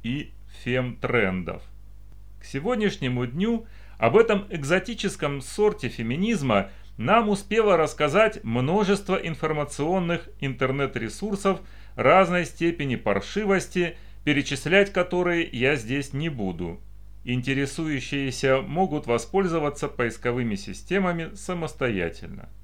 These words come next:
Не отстали от сетевых помоек и некоторые левые площадки, стремящиеся быть в тренде.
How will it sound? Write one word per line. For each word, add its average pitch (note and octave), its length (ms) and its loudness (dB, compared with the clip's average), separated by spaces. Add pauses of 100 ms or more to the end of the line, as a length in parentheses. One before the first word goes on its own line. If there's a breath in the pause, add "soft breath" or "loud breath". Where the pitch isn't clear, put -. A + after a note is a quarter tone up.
(760)
Не A#2+ 260 2
отстали A3 460 2
от F#3+ 180 4
сетевых G3+ 540 0
помоек F#3+ 580 4
и C3 120 0
некоторые D#3 640 2
левые D3+ 400 4
площадки, F#3+ 880 2 (200 loud breath)
стремящиеся D3+ 920 2
быть D3 320 0 (160)
в A#2 160 -12
тренде. G#2 880 2